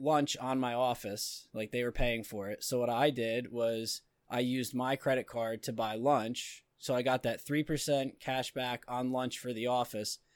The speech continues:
that I was getting paid back entirely to me. So that seriously was, like, the definition of free money, 'cause I'm getting all of that money back,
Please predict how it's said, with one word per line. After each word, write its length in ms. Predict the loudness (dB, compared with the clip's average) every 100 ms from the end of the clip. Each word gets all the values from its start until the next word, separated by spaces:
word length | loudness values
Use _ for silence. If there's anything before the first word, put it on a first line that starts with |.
| _
that 80 | 4
I 60 | 4
was 100 | 6
getting 260 | 2 2
paid 300 | 0 0 0
back 240 | 2 0 0
entirely 480 | -4 -4 -2 -2 -4
to 220 | -4 -4
me. 120 | -4
So 300 | -8 -6 -6 -10 -20 -4
that 300 | 4 4 4
seriously 560 | 0 2 4 4 2 0
was, 460 | 4 4 2 -6 -12 -8
like, 200 | -2 -2
the 60 | -2
definition 540 | -2 0 0 0 0 -4
of 80 |
free 220 | -4 -2 0
money, 240 | 0 -2
'cause 140 | -4
I'm 80 | -2
getting 240 | 2 2 2
all 180 | 2
of 80 | 4
that 160 | 4 4
money 220 | 2 0
back, 500 | 0 0 -2 -4 -12